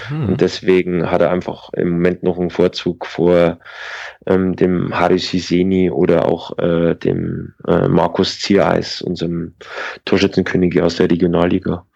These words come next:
Speaker 1: Hm, genau.
Speaker 2: Aber der war auch, äh, lang verletzt mit einer Schambeinentzündung. Ja.
Speaker 1: Okay.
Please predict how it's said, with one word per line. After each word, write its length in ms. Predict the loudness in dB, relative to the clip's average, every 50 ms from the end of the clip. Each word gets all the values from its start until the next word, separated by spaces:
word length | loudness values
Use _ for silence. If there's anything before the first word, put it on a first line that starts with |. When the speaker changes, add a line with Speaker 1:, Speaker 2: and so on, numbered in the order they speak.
| -4
Speaker 1:
Hm, 100 | 0 2 2
genau. 280 | 2 2 0 -2 -6 -8 _ -4
Speaker 2:
Aber 400 | -2 0 0 0 0 0 0 0
der 240 | 0 0 0 0 0
war 280 | -2 -2 0 -2 -2 -2
auch, 200 | -4 -6 -10 -12 -10 -10
äh, 280 | -8 -6 -4 -2 -2
lang 220 | 0 0 -2 -2 -2
verletzt 400 | 0 0 0 0 0 -2 -6 -6
mit 120 | -4 -2
einer 80 | 0 0
Schambeinentzündung. 840 | 0 -2 -2 -2 -2 -2 -2 -4 -4 -4 -6 -6 -6 -6 -10 -14 _ -20 _ _ _ _ _
Ja. 140 | -2 -2 -2
Speaker 1:
Okay. 240 | 0 -2 -2 -4